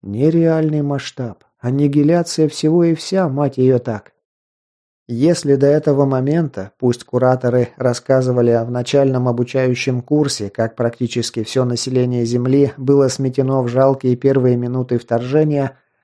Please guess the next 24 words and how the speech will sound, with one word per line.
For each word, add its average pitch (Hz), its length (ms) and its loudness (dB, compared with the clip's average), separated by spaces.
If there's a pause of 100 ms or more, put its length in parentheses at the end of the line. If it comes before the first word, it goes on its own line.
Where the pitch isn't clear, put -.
однако 131 580 0
осознание 131 760 0
размаха 120 640 -2
свершившейся 120 840 -4
катастрофы 113 880 -4
просто 175 400 -2
не 160 120 2
могло 156 340 2
уложиться 139 680 0
в 117 60 -8
голове. 117 520 -4 (1200)
И 127 100 0
вот 185 200 2
сейчас, 185 680 -2
столкнувшись 147 880 -2
с - 60 -12
проявлением 147 800 2
настоящей 135 840 -2
силы, 175 520 0 (340)
поневоле 117 520 -2
возникало 131 600 -2
пусть 120 340 -4
не 127 120 -4
уныние, 117 600 -4